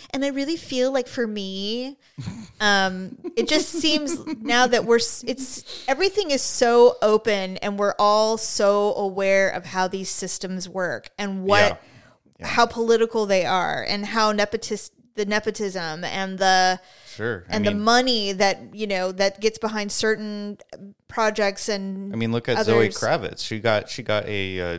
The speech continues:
Speaker 2: supporting lead role in The Batman.
Speaker 1: Yes.
Speaker 2: That made, like, almost five hundred million dollars, I think.
Speaker 1: Yeah.
Speaker 2: Like, in the past two weeks.
Speaker 1: Probably.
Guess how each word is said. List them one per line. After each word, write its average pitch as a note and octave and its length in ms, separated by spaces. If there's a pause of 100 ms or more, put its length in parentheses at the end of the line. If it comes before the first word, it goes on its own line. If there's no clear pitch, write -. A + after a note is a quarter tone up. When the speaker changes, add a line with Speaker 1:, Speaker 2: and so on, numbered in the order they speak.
Speaker 2:
supporting G#2 680
lead G2 360
role F#2+ 360
in D#2+ 180
The F2 80
Batman. - 640
Speaker 1:
Yes. G3 240
Speaker 2:
That G2+ 220
made, F#2+ 320 (320)
like, F2 260 (1000)
almost A2 460
five - 540
hundred A2 220
million A2 300
dollars, C#3 420
I D#3 80
think. E3 320 (140)
Speaker 1:
Yeah. G3+ 360
Speaker 2:
Like, A#2 260
in B2+ 160
the B2 80
past C3+ 300
two C#3+ 100
weeks. D3 300
Speaker 1:
Probably. F3+ 520